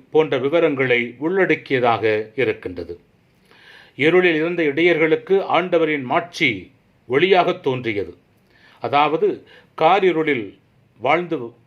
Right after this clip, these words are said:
வந்த மக்கள் மத்தியில் அவர்கள் வாழ்ந்ததைப் போல இரவு இருட்டிலே வாழ்ந்து கொண்டிருக்கின்றார்கள். இடையர்கள் அந்த ஒளியை பார்த்து அஞ்சினார்கள், பயந்தார்கள். அவர்களுக்கு தைரியம் கொடுக்கப்பட்டது. "மாபெரும் மகிழ்ச்சியூட்டும்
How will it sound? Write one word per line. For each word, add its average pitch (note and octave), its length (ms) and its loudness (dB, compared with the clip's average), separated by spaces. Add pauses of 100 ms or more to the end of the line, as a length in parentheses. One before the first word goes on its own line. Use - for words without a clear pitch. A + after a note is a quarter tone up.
வந்த C3+ 260 -4
மக்கள் C#3+ 360 -2
மத்தியில் B2+ 680 -2
அவர்கள் A#2+ 340 -2
வாழ்ந்ததைப் B2+ 520 -2
போல A#2+ 360 0 (580)
இரவு F3+ 340 2
இருட்டிலே F3 500 0
வாழ்ந்து C#3 360 -4
கொண்டிருக்கின்றார்கள். A2 800 -6 (920)
இடையர்கள் F#3 540 2
அந்த C3+ 500 0
ஒளியை G3 340 0
பார்த்து E3 360 -2
அஞ்சினார்கள், C#3 840 -2
பயந்தார்கள். B2 720 -2 (600)
அவர்களுக்கு C#3+ 540 0
தைரியம் F#3 480 0
கொடுக்கப்பட்டது. B2 800 -4 (720)
"மாபெரும் F#3+ 500 2
மகிழ்ச்சியூட்டும் F#3 880 0